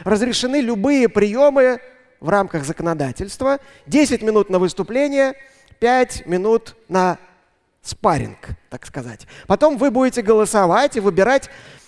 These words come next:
кто самый речистый, самый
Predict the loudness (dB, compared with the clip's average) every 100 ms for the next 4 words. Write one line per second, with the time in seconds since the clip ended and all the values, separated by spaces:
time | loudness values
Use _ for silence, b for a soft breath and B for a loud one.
0 | B -4 2 4 2 0 2 2 0 0
1 | 0 0 0 -2 -2 -6 -10 -10 b b
2 | b -2 2 2 2 0 0 -8